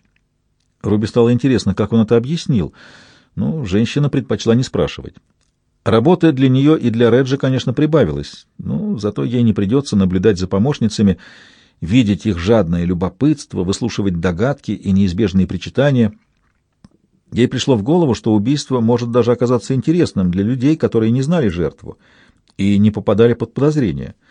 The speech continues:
Элси Бардуэлл, например, уж точно не преминет воспользоваться ситуацией. Редж обычно подходил в главный корпус после шести тридцати, но сегодня они покинули коттедж Святого Марка вместе.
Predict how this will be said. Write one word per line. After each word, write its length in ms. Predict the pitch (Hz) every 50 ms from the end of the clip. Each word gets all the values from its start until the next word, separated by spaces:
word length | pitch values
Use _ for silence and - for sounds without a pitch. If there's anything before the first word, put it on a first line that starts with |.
| _ _ _ _ _ _ _ _ _ _ _ _ _ _ _ _ _ _ _ -
Элси 340 | 117 127 139 151 - - 151
Бардуэлл, 500 | 131 143 151 156 156 165 170 170 170 165
например, 400 | 165 160 - 160 160 160 160 156
уж 140 | 147 - -
точно 580 | - - 185 175 - - 120 107 95 90 - -
не 140 | 104 110 110
преминет 460 | 107 101 104 101 110 131 151 160 - 117
воспользоваться 640 | 107 - - - 123 127 123 123 123 - - -
ситуацией. 600 | - - - 143 117 80 - - - 67 60 - - _ _ _ _ _ _ _ _ _ _ _ _ _ _ _ _ _ _ _ _ _ _ _ _ _ _ _ _ _ _
Редж 340 | - 110 135 180 175 - 160
обычно 340 | 151 151 160 151 - - 143
подходил 460 | - 123 - - - 123 117 127 107
в 60 | 95 92
главный 340 | 110 113 110 98 104 107
корпус 400 | 107 - 110 92 - 98 90 -
после 280 | - - 98 - 101 98
шести 320 | - - 104 - - 101
тридцати, 640 | 82 92 90 87 - - 95 82 - 156 175 190 - - _ _ _ _ _ _ _ _ _ _ _ _ _
но 160 | - 123 - -
сегодня 420 | - - 110 113 147 156 143 139 113
они 140 | 117 117
покинули 420 | 107 113 101 - 135 120 113 104 101
коттедж 420 | - 101 - - 113 101 - - -
Святого 380 | - - 101 95 - 101 98 95
Марка 300 | 104 120 127 - - 101
вместе. 500 | 98 104 92 82 - - - - -